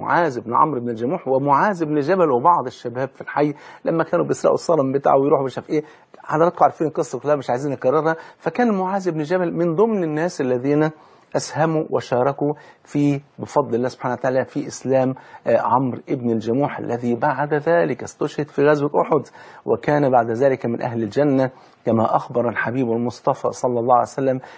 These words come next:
حينما قال: "والله يا عمرو، لكأني أنظر إليك الآن وأنت تطأ بعرجتك هذه صحيحة سليمة في جنة الرحمن". الله أكبر.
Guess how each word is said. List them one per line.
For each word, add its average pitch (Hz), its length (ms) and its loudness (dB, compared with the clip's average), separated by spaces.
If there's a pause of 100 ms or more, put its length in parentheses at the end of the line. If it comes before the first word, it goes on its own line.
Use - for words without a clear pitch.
حينما 127 320 2
قال: 135 260 4
"والله 123 340 0
يا 123 120 0
عمرو، 120 320 2
لكأني 127 520 -2
أنظر 135 400 4
إليك 151 280 4
الآن 143 360 0 (320)
وأنت 139 300 0
تطأ 156 360 -2 (160)
بعرجتك 117 640 -2
هذه 117 340 -2
صحيحة - 500 -2 (120)
سليمة 156 600 2
في 151 120 0
جنة 135 400 2
الرحمن". 113 400 -2 (400)
الله 147 380 4
أكبر. 107 260 -4